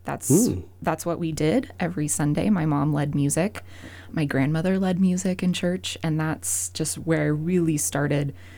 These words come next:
Speaker 1: just singing. You know, every
Speaker 2: Hmm.
Speaker 1: week you're in church and you're singing, and you're singing, uh, to, at the top of your lungs, and it's beautiful. And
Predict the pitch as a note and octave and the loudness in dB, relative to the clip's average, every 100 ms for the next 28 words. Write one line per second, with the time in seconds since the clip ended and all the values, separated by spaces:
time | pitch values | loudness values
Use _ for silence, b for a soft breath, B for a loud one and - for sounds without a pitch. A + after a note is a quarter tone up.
0 | B - C3 - - D3 F3 - D3 - | B 0 2 2 2 2 2 0 -4 -8
1 | - C#3+ D3 - D3 B2 A#2 A3 - D#3+ | -8 -6 -4 0 4 6 4 0 -4 -4
2 | E3 - E3 E3+ E3+ E3+ E3+ - D#3+ E3 | -4 -2 -4 -4 -4 -2 -2 -2 0 0
3 | G#3+ A#3 - E3 D3+ D3+ C#3+ D3+ - D#3+ | 2 2 0 -4 -2 -2 -2 -4 -4 -4
4 | D#3+ D#3 D#3 B B B B B B B | -2 0 -2 B B B B B B B
5 | - D#3 D3 D3 - - - - - D#3+ | -4 -2 -2 -4 -10 -20 -20 -16 -14 -8
6 | F3+ - - E3+ D#3+ G#3 G3 E3 E3 D#3+ | -6 -6 -2 0 0 0 0 0 0 0
7 | D#3 F3 G#3 C4 - F3 D#3 - - F3 | 0 4 6 4 4 0 0 -2 -2 0
8 | F3 F#3 F#3 G#3 B3 b b - - F3 | 0 0 0 0 -2 b b -10 -4 -2
9 | D#3 D#3 D#3 D3+ | 0 0 0 -2